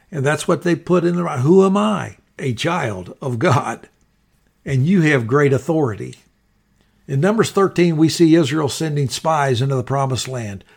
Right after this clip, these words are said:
Their report, "We see ourselves as grasshoppers. Who are we?" The sad thing is, that now six thousand years later, too many Christians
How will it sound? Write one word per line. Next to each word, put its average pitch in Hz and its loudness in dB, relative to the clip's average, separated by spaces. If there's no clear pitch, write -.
Their 143 0
report, 185 0
"We 143 0
see 175 4
ourselves 143 -2
as 135 -4
grasshoppers. 110 -6
Who 147 4
are 127 6
we?" 107 2
The 139 0
sad 180 0
thing 170 0
is, 170 2
that 135 -4
now 147 -2
six - -4
thousand 147 -2
years 143 0
later, 127 0
too 185 2
many 180 4
Christians 139 -4